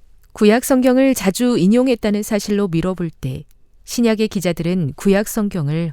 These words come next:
어떻게 보았을까요? 육. 어떻게 하면 우리가 구약과 신약의 기별을 조화롭게 연구할 수 있을까요? 결론입니다.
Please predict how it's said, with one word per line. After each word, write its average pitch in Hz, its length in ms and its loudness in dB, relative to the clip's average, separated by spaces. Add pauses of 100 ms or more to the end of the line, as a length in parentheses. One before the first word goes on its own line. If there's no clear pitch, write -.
어떻게 170 540 -4
보았을까요? 151 800 -8 (1200)
육. 151 280 -4 (840)
어떻게 240 380 2
하면 247 260 4
우리가 175 600 -4
구약과 240 600 0
신약의 254 480 -2
기별을 156 600 -4
조화롭게 190 840 -2
연구할 165 420 -2
수 - 120 -10
있을까요? 139 640 -10 (1800)
결론입니다. 160 760 -2